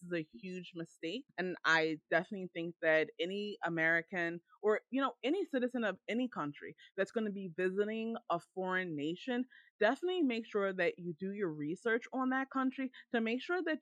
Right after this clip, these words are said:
you are not carrying out activities that are illegal in their eyes. There's certain differences in countries when it comes to rights and when it comes to things that you can do, and you should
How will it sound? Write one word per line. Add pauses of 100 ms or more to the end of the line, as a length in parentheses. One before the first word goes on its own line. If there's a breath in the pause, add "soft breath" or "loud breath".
(140)
you
are
not (320 soft breath)
carrying
out
activities
that
are
illegal
in
their
eyes. (160)
There's
certain (160)
differences
in
countries (220)
when
it
comes
to
rights (260 soft breath)
and
when
it
comes
to (100)
things
that
you
can
do, (240 loud breath)
and
you
should